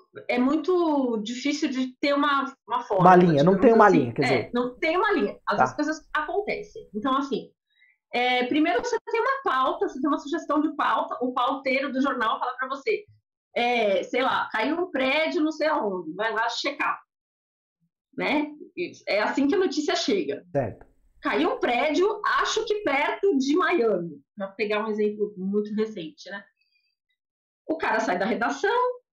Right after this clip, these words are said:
Speaker 1: vai pra lá e fica ali. Tipo, o que será que aconteceu? Como aconteceu?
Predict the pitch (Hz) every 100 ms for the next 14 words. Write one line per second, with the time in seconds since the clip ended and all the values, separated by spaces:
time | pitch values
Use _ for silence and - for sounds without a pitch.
0 | _ 262 220 - - 262 277 262 294 -
1 | - _ _ _ _ _ _ 269 262 339
2 | 349 480 - 147 - _ _ _ - -
3 | _ _ _ _ _ _ _ _ _ -
4 | 294 403 320 320 285 254 - - 214 156
5 | - 269 311 294 - 262 254 240 - -
6 | -